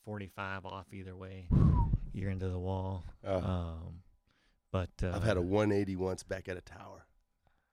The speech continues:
Speaker 1: Yeah.
Speaker 2: Yeah, that was fucking crazy.
Speaker 1: Ooh.
Speaker 2: Ooh. <laughs>
Speaker 1: But, uh, I mean, they're, you know, I like the low stuff, and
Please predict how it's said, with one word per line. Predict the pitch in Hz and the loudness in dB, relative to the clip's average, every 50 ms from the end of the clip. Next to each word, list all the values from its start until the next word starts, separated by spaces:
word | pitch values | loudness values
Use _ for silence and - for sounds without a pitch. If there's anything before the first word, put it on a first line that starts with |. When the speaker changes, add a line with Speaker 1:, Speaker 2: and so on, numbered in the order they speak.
| _ _ _ _ | _ _ _ _
Speaker 1:
Yeah. | - 104 110 - 104 87 - | -8 -6 -6 -6 -6 -8 -10
Speaker 2:
Yeah, | - 87 87 90 92 90 90 | -8 -8 -6 -6 -6 -6 -6
that | 90 92 | -6 -4
was | 92 85 82 - | -4 -4 -6 -6
fucking | - - 87 - _ _ - - | -4 -4 -4 -4 _ _ -8 -4
crazy. | 95 92 90 82 80 78 73 - _ _ - | -2 0 0 0 -2 -6 -12 -16 _ _ 4
Speaker 1:
Ooh. | 117 120 87 - - - _ - - - - _ _ - - 117 | 6 6 6 4 2 -2 _ -20 -20 -20 -20 _ _ -4 2 4
Speaker 2:
Ooh. | 117 143 131 - - - - _ _ - | 6 6 6 4 0 -8 -16 _ _ 2
<laughs> | 127 151 - - - - 196 165 - - - 139 107 | 4 4 4 2 2 2 2 2 2 2 2 4 6
Speaker 1:
But, | 92 113 110 107 107 | 6 6 6 8 6
uh, | 110 107 104 101 101 95 95 87 82 - - _ _ _ _ _ _ _ - | 6 6 6 6 4 4 2 0 -2 -4 -8 _ _ _ _ _ _ _ 0
I | - | 4
mean, | 139 147 | 6 6
they're, | 147 147 - - - | 6 6 4 2 2
you | - 123 113 | 4 4 6
know, | 110 110 101 87 - - - _ _ _ _ - | 6 6 4 2 -2 -6 -14 _ _ _ _ 2
I | 113 113 | 4 6
like | 120 127 127 - - | 6 6 4 4 4
the | 123 113 | 4 6
low | 113 113 113 110 | 6 6 6 4
stuff, | - - 113 107 110 107 101 - - - - _ - | 4 4 4 6 6 4 2 0 -4 -12 -14 _ -2
and | 101 98 95 92 92 92 92 92 92 92 92 92 90 87 87 87 87 90 | 0 2 4 4 4 2 2 2 2 2 0 0 0 -2 -4 -4 -6 -10